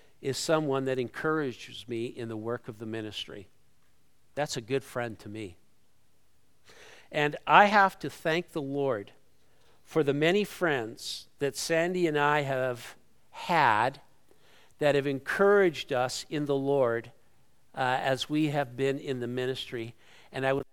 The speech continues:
like to say that all of you have had a part of doing that. So, uh, thank you for encouraging me and Sandy. Thank you for coming up to me at, uh, on Sundays and saying, "Pastor Dale,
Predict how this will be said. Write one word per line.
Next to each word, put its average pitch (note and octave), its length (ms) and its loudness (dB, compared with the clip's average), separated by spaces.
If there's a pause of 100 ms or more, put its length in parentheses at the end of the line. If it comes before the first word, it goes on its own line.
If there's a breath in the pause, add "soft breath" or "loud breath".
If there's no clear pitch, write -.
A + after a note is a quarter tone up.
like - 80 -16
to F3 120 -8
say F3+ 420 4
that C#3+ 280 0
all E3+ 240 6
of D3 140 0
you D3+ 140 0
have D3 80 -4
had D3+ 200 -2
a D3 60 -4
part D3+ 380 0
of A#2+ 160 -10
doing C#3+ 260 -2
that. B2 180 -6
So, C#3+ 460 -4 (560 soft breath)
uh, C3+ 280 2
thank - 440 -4
you G2+ 180 -10 (220)
for - 220 -6
encouraging C#3 1000 -4
me D3+ 420 -4 (120)
and B2+ 220 -6
Sandy. D3 680 -4 (500 loud breath)
Thank F#3 280 0
you A3+ 40 -4
for - 160 -8
coming E3 440 0
up D#3 260 0
to - 140 -8
me C#3+ 420 -4 (160)
at, D3 320 4
uh, A#2+ 420 0
on B2+ 140 -2
Sundays D#3 580 -2
and C3+ 140 -8
saying, C3+ 320 -4
"Pastor E3+ 380 -4
Dale, D#3 400 -2